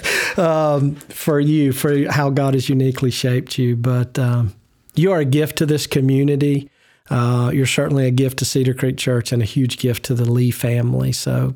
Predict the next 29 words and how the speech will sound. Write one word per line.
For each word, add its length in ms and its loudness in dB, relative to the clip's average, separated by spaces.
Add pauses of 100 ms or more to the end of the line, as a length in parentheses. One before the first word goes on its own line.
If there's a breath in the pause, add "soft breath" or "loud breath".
(140)
thanks 240 -2
for 100 -2
taking 340 0
time. 280 0
I 40 0
know 120 0
you're 140 0
super 400 -2
busy, 520 0 (500 soft breath)
but 160 2
I 80 0
think 220 -2
some 160 2
of 60 0
the 40 -6
things 260 2
you 80 2
shared 340 0
today 260 0
are 80 2
gonna 240 2
really 380 2
help 380 0
us 340 0
all 420 0
take 320 -4
some 180 0
next 300 -2
steps, 540 -6